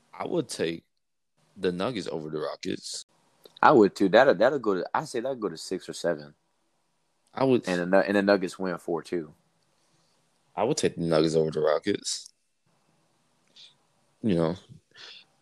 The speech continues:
Speaker 1: I think if, if Portland would have had, if Portland didn't go against the Lakers, I, I think they would have made it to the conference semis, maybe in the finals.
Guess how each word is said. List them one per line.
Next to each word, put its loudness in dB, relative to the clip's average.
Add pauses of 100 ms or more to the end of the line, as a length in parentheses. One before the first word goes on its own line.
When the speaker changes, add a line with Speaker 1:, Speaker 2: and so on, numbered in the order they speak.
(120)
Speaker 1:
I 8
think 4
if, 0
if 0
Portland 2
would 2
have 2
had, 0 (1300)
if -2
Portland 0
didn't -2
go 4
against -6 (580)
the -2
Lakers, -4 (1900)
I, 4 (600)
I 4
think 0
they 6
would 4
have 0
made -2
it -10
to -10
the -8
conference -6
semis, -16
maybe 4
in 0
the -2
finals. -12